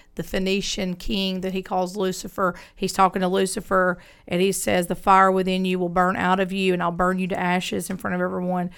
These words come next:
God's talking to Lucifer, and the Phoenician people,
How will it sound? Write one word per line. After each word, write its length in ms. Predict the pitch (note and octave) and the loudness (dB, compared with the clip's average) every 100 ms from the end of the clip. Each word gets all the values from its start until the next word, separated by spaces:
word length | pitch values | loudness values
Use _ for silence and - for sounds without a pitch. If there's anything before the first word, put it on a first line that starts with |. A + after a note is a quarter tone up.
| - - - | -18 -12 2
God's 320 | F3+ F#3 - | 4 4 2
talking 240 | F#3+ F#3 | 0 0
to 80 | F#3+ | 0
Lucifer, 600 | F#3+ G3+ - F#3+ F#3 F3+ - - - _ | 2 0 -2 0 2 2 -4 -20 -20 _
and 500 | G3+ F#3+ F3+ F3+ F3+ - | 2 4 4 2 -2 -6
the 200 | A3 F#3 | -2 -2
Phoenician 760 | F3+ F#3+ F#3+ G#3+ - - G#3 G3 | -2 -2 2 2 2 2 2 4
people, 540 | - G3+ - F#3+ F3+ | 2 2 2 0 0